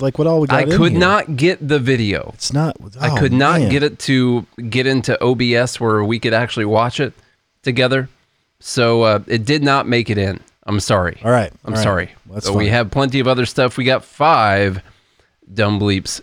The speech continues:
Speaker 2: today. And
Speaker 1: We'll s-
Speaker 2: Charlie's gonna kick us off with one that really got my blood pressure going this morning, man. Let me
Speaker 1: Start
Speaker 2: tell you what.
Speaker 1: We'll start with this one.
Speaker 2: Dumb bleep number one.
Speaker 1: This, uh, it's a screenshot from Fox News here. It says, "Biracial student fails critical race theory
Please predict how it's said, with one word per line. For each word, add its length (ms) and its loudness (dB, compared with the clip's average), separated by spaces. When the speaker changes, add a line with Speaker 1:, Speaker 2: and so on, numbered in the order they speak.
Speaker 2:
today. 640 0
And 100 -4
Speaker 1:
We'll 40 2
s- 60 0
Speaker 2:
Charlie's 400 2
gonna 180 0
kick 220 -2
us 160 -2
off 240 2
with 140 -2
one 240 0
that 120 -2
really 400 0
got 260 0
my 200 0
blood 320 -2
pressure 360 -4
going 380 -2
this 200 -4
morning, 340 -2
man. 180 -2
Let 120 0
me 20 0
Speaker 1:
Start 140 4
Speaker 2:
tell 80 2
you 120 2
what. 180 0
Speaker 1:
We'll 140 -16
start 280 0
with 120 -4
this 240 0
one. 200 0
Speaker 2:
Dumb 180 2
bleep 100 4
number 200 4
one. 260 2
Speaker 1:
This, 320 0
uh, 460 4
it's 180 -10
a 40 -4
screenshot 500 2
from 140 -4
Fox 300 0
News 220 -2
here. 140 -2
It 80 -4
says, 200 -2
"Biracial 760 4
student 640 2
fails 500 2
critical 480 2
race 360 2
theory 500 -2